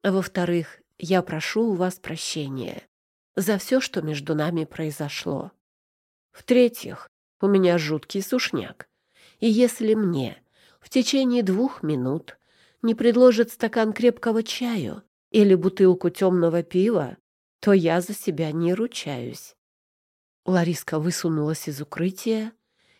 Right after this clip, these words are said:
и вытаращила на него глаза. Марфа, которая тоже не поняла,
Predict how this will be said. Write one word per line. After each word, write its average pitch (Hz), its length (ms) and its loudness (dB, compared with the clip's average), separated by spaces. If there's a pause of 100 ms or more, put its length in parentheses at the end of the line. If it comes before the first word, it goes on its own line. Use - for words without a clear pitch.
(160)
и 196 120 4
вытаращила 190 720 -2
на 196 80 -2
него 208 320 0
глаза. 185 540 -2 (680)
Марфа, 190 500 2
которая 185 440 0
тоже 190 380 0
не 143 160 -6
поняла, 147 540 -4